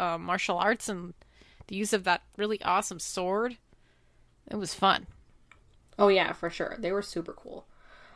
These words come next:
Speaker 2: Um, the fight scenes were, were really awesome in this.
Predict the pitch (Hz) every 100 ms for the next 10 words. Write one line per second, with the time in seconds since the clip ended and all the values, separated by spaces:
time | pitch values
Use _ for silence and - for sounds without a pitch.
0 | - - 180 175 175 175 170 - - -
1 | _ _ 185 - 196 185 190 175 165 156
2 | 147 147 - - 180 170 147 139 127 -
3 | - - - -